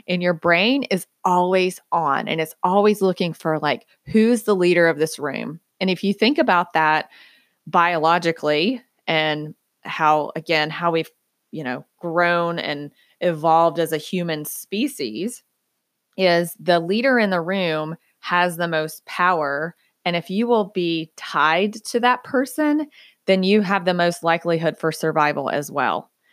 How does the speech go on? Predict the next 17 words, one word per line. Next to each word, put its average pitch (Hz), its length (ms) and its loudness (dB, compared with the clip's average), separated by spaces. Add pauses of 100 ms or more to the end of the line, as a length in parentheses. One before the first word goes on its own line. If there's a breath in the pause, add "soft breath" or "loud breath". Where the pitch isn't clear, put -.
(120)
And 180 200 0
that's 190 320 2
why 190 260 2
our 160 160 0
brain 156 480 -2
is 151 240 -8
always 160 480 -2
looking 151 360 -6
for 147 140 -8
status. 139 600 -6
So 170 320 -2 (320 loud breath)
as 185 180 2
a 180 80 2
leader, 185 480 2
just 175 240 -6
a 190 60 2
couple 180 480 0